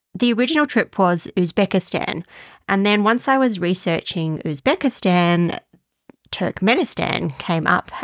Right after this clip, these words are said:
and I really wanted to go see the so-called Gates of Hell or Door to Hell,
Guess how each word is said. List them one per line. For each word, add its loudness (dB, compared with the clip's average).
and -2
I -2
really 2
wanted 0
to -6
go -2
see 2
the -4
so-called 0
Gates 0
of 0
Hell 2
or -2
Door 0
to -6
Hell, 2